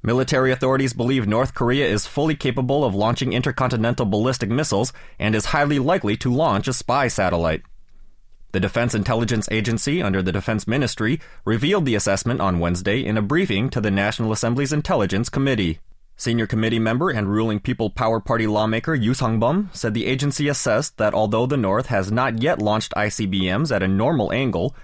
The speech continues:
Pyongyang is fully capable of doing so and is merely operating on a timeline to pressure the U S.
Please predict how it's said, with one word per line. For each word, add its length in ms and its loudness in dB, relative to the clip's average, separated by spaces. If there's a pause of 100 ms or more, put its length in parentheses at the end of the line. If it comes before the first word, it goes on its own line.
(240)
Pyongyang 380 0
is 140 -2
fully 280 0
capable 480 -2
of 140 -2
doing 240 0
so 320 0 (220)
and 160 0
is 100 0
merely 380 2
operating 520 0
on 120 0
a 40 2
timeline 480 0
to 120 0
pressure 400 0
the 100 0
U 300 0
S. 340 0